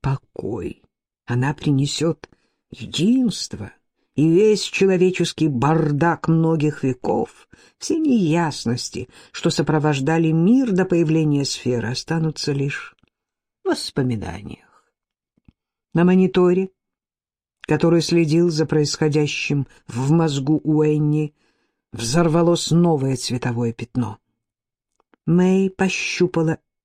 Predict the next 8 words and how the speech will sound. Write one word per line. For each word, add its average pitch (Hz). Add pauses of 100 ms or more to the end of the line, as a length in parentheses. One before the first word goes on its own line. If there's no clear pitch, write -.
Эннин 156
лоб. 165 (1120)
Их 160
разделяет 180
всего-навсего 185 (500)
плоть. 139 (600)
Но 143
поразительно, 170